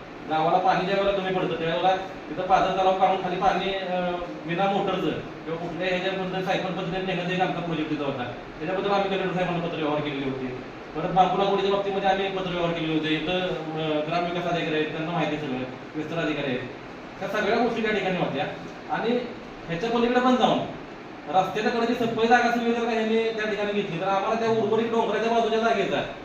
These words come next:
आम्हाला काहीच उपयोग नाही त्या गायरानाचा. उद्या भविष्यामध्ये गावची वाढती लोकसंख्या विचारात घेता जर का सार्वजनिक उपक्रमा करतात, जसं आत्ता सोलरसाठी हा प्रोजेक्टसाठी आपण जी पंचवीस एकर दिलेली आहे त्याच पद्धतीनं अजून काही सार्वजनिक उपक्रम जर का राबवायचे असतील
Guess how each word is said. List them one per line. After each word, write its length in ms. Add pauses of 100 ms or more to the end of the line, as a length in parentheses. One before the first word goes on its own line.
आम्हाला 220
काहीच 280
उपयोग 200
नाही 220
त्या 100
गायरानाचा. 420 (600)
उद्या 180
भविष्यामध्ये 520
गावची 380
वाढती 280
लोकसंख्या 360
विचारात 300
घेता 440 (300)
जर 100
का 400
सार्वजनिक 520
उपक्रमा 280
करतात, 380 (400)
जसं 160
आत्ता 300
सोलरसाठी 720
हा 360
प्रोजेक्टसाठी 460
आपण 260
जी 80
पंचवीस 340
एकर 120
दिलेली 300
आहे 100 (440)
त्याच 200
पद्धतीनं 340
अजून 260
काही 120
सार्वजनिक 420
उपक्रम 300
जर 260
का 180
राबवायचे 260
असतील 280